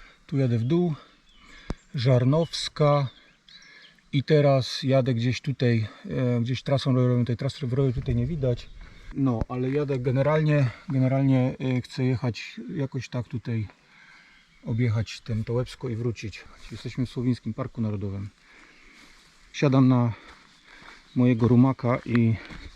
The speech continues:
jedziemy. Pokażę Państwu parę kadr z samej trasy, jaka ona jest fajna. Jest piękna pogoda dzisiaj.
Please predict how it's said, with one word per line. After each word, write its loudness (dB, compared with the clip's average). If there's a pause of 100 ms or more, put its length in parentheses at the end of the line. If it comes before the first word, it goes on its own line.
(960)
jedziemy. 6 (380)
Pokażę 4
Państwu 2
parę 4 (840)
kadr 2 (1040)
z -4 (180)
samej 6
trasy, 4 (220)
jaka -2
ona 4
jest 2
fajna. 4 (100)
Jest 4
piękna 0
pogoda 2
dzisiaj. 0